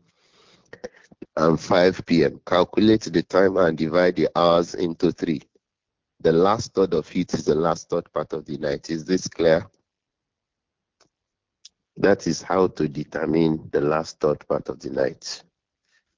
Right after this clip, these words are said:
Take it, for example, that your own Maghrib is seven P M. So that is the beginning point.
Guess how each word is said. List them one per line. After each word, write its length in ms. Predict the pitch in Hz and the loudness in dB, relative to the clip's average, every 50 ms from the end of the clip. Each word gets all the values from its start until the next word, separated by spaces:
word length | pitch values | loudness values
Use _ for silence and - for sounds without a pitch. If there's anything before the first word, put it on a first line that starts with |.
| _ _ _ _ _ _ | _ _ _ _ _ _
Take 260 | - - 120 120 - 107 | 0 0 0 2 2 -2
it, 140 | 101 - | -4 -4
for 200 | - - 85 78 | -4 -2 0 0
example, 640 | 73 69 69 67 82 85 87 92 - - 80 76 73 | 0 0 -2 0 2 2 2 0 -2 -2 0 0 2
that 320 | 73 73 71 - - - | 2 2 0 0 -4 -4
your 300 | 71 73 71 71 76 - - | -2 0 0 0 0 0 0
own 220 | 82 90 87 87 | -2 0 0 0
Maghrib 480 | 82 82 82 76 - 87 82 80 76 - - | 0 0 0 0 0 0 0 0 -2 -2 -4
is 100 | - - | -6 -6
seven 460 | - - - 80 78 78 78 78 78 | -6 -8 -8 -8 -8 -8 -10 -12 -14
P 280 | _ _ - 78 78 76 | _ _ -12 -10 -8 -8
M. 200 | 73 - - _ _ _ _ _ _ _ _ _ _ _ _ _ _ _ _ _ _ _ _ _ _ _ _ _ _ _ _ _ _ _ _ _ _ | -8 -10 -14 _ _ _ _ _ _ _ _ _ _ _ _ _ _ _ _ _ _ _ _ _ _ _ _ _ _ _ _ _ _ _ _ _ _
So 160 | - - - | -4 0 0
that 260 | - - 90 - - - | 2 2 2 0 0 -2
is 140 | 85 76 | -6 -2
the 120 | 80 73 69 | 0 0 0
beginning 520 | 69 - 71 67 80 78 78 80 78 78 78 | 0 -2 -4 -2 -2 -2 0 0 -2 -2 -4
point. 540 | - - 73 69 71 - - - - - | -8 -8 -8 -6 -8 -8 -14 -20 -20 -20